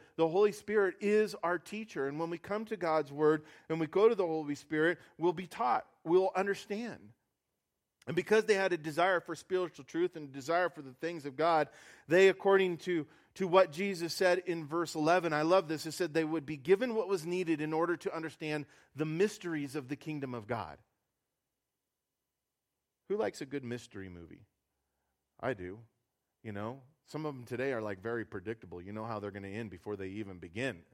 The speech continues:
and there's no excitement to that. But I love a good mystery, and how about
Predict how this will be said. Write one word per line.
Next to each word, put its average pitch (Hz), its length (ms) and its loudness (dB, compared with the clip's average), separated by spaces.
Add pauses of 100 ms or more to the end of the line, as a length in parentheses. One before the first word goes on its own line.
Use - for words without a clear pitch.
and 98 120 -18
there's 98 240 -14
no 110 140 -10
excitement 113 500 -8
to 101 100 -12
that. 87 200 -12 (500)
But 127 180 -4
I 131 80 0
love 165 240 0
a 170 60 -6
good 139 180 -4
mystery, 135 480 -8
and 113 100 -10
how 131 160 -10
about 196 340 -6